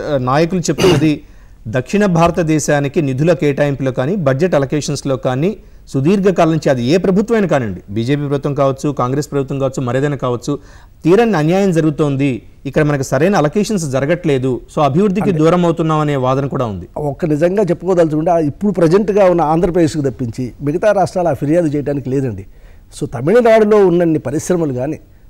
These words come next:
Speaker 2: తమిళనాడు పొందినటువంటి లబ్ధి కానీ కేంద్రం నుంచి రకరకాల కారణాలు, వాళ్ళకి బాగా ప్రభావితం చేయగలిగిన మంత్రులు కేంద్రంలో ఉండటం కానివ్వండి, రాజకీయంగా లేదా వాళ్ళకి ఐఏఎస్ ఆఫీసర్స్ మొదటి తరం అంతా కూడా వాళ్ళు ఉండటం వల్ల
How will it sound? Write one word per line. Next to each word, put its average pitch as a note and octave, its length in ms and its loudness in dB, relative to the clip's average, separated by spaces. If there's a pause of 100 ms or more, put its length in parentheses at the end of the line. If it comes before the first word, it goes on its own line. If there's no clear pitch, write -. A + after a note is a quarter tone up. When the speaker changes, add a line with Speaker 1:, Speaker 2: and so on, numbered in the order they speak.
(120)
Speaker 2:
తమిళనాడు G3+ 460 0
పొందినటువంటి D#3+ 560 -2
లబ్ధి C3+ 340 -2
కానీ E3 260 0 (140)
కేంద్రం D#3 320 -2
నుంచి - 260 -8 (340)
రకరకాల B3 380 2
కారణాలు, E3 460 2 (240)
వాళ్ళకి D#3 340 -2
బాగా E3+ 680 2
ప్రభావితం F3 520 0
చేయగలిగిన E3 380 0
మంత్రులు G3 480 0
కేంద్రంలో E3 420 0
ఉండటం C#3+ 320 -4
కానివ్వండి, C3 440 -8
రాజకీయంగా D3 580 -4 (640)
లేదా A#3+ 280 4
వాళ్ళకి G#3 340 2
ఐఏఎస్ F3+ 560 4
ఆఫీసర్స్ E3+ 360 -2
మొదటి E3 340 -2
తరం F3 220 0
అంతా E3 260 -2
కూడా D3+ 480 0
వాళ్ళు C#3+ 260 -2
ఉండటం D3 260 -4
వల్ల A#2 200 -6